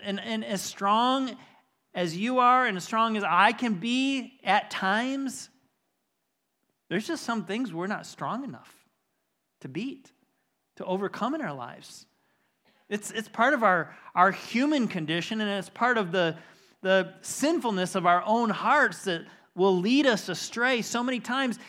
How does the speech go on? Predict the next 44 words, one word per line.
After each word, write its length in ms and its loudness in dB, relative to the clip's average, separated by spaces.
And 140 -2
so 120 6
if 120 0
we 100 0
just 240 0
try 220 4
to, 400 4
you 100 0
know, 100 6
muster 640 0
up 280 4
and 160 -6
pull 140 -4
ourselves 280 -2
up 140 -4
by 80 -4
the 80 -4
bootstraps 680 0
and 120 -6
put 100 -2
our 80 2
nose 280 2
to 80 -2
the 80 0
grind 420 2
and 80 -4
just 260 -6
do 160 2
better, 640 2
that's 380 4
not 160 0
how 180 2
we're 120 2
going 240 -4
to 60 -2
fix 360 -10
it. 240 -10
This 220 0
is 60 -2
why 160 6
Paul 340 2
says 420 -4
the 120 0
way, 280 2